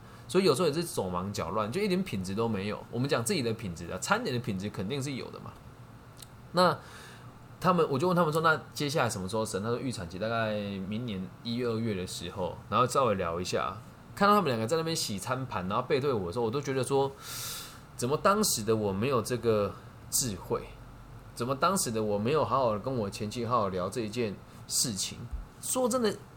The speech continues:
想起来哦，没有赚钱又怎么样呢？也没有让彼此饿到肚子啊。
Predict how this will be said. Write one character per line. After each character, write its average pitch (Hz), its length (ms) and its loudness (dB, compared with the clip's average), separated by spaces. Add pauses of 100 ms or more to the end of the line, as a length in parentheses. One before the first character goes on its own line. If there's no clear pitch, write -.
想 196 320 4
起 113 240 2
来 87 220 2
哦， 87 220 0 (1120)
没 196 140 4
有 214 100 8
赚 196 220 4
钱 135 160 0
又 185 140 2
怎 120 100 -2
么 104 100 -2
样 131 320 2
呢？ 104 280 -2
也 127 120 2
没 165 120 2
有 170 100 2
让 196 160 4
彼 165 160 -2
此 160 220 0
饿 214 120 6
到 147 160 4
肚 131 220 -2
子 - 140 -6
啊。 57 260 -6